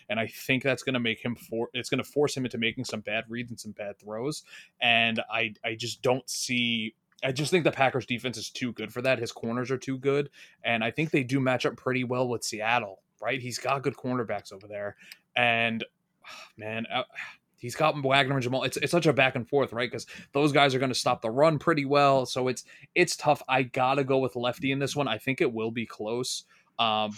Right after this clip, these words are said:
but like you said, if Cat can jump out early and start hot, I do think that spells disaster for the Packers.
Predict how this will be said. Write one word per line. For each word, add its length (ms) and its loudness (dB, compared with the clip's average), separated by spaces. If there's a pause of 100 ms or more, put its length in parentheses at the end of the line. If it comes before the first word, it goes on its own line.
but 160 0
like 220 2
you 40 0
said, 200 4
if 120 -4
Cat 340 4
can 140 4
jump 220 4
out 160 8
early 300 6
and 100 0
start 320 0
hot, 380 4
I 260 -2
do 220 2
think 240 0
that 180 0
spells 320 -6
disaster 460 -4
for 160 -10
the 80 -10
Packers. 480 -12